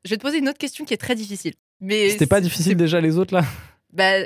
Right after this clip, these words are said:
Speaker 1: prépare-toi pour la suite parce que
Speaker 2: <laughs> Ça monte de cran, ça monte d'un level, t'inquiète.
Speaker 1: Comment tu décrirais ton identité artistique ? Ça me permet d'englober, en fait, tous les projets en lien avec la musique que tu fais,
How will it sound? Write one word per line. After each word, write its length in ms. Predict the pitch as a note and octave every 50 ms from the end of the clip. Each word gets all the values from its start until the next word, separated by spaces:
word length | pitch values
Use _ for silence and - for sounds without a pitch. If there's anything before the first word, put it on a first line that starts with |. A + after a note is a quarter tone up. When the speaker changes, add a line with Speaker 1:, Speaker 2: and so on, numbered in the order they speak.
| - _
Speaker 1:
prépare-toi 400 | - B3 B3 A#3+ A#3+ - - B3+
pour 100 | - A#3
la 100 | G3 G#3
suite 200 | - - D4 - _
parce 160 | G3+ G3+ G#3+
que 80 | - -
Speaker 2:
<laughs> 920 | - - - - D#4 - D3+ - - G#4+ A4+ - F4+ - G#3 G3 F3 -
Ça 200 | - E3 D3+ C#3+
monte 280 | D#3 D#3+ E3 D#3+ D3 C3+
de 120 | C#3+ D3
cran, 340 | C3 - - E3 D3+ C#3 B2+
ça 180 | - - C3+
monte 180 | C3+ C#3 C#3+ C3+
d'un 140 | C3+ C3+ C3+
level, 420 | C3+ C#3 C3+ C#3+ D3 C3+ A#2 A2 - - - B4 B4+ A4+
t'inquiète. 420 | G#4 G#4+ - E4+ C4 D3+ C#3 B2 - _ _ _ _ -
Speaker 1:
Comment 360 | C4+ B3+ A#3 B3 B3 B3+ F4 A#4+ - _ _ _ _ _ _
tu 160 | - - F#3+ F3+
décrirais 640 | E3+ B3 B3 - - - B3 A#3 G3+ F#3+ F#3+ - - _ _ _ _ _ _ -
ton 160 | - G3+ G3
identité 440 | G3+ G#3+ B3 C4 - B3+ A#3 - G#3+
artistique ? 720 | G3 F#3+ - F#3+ - - - - - - - - _ _ _ _ _ _
Ça 140 | - - F3
me 40 | E3+
permet 180 | F#3 F#3 G3+ G3
d'englober, 360 | G3 F#3 F#3 F#3+ F#3+ F#3+ G#3
en 60 | F#3+
fait, 260 | E3+ G3+ G3 - - -
tous 140 | - - G#3+
les 100 | A3 G#3+
projets 340 | - - G#3+ G3 F3+ G3+ G#3
en 80 | F#3 F3
lien 160 | E3+ G3 F#3+
avec 180 | F3+ E3+ D#3+
la 100 | - F3
musique 240 | F3 F3 E3 F#3+ -
que 100 | - - D#3+
tu 120 | - -
fais, 220 | C#3+ F3+ F#3 A#3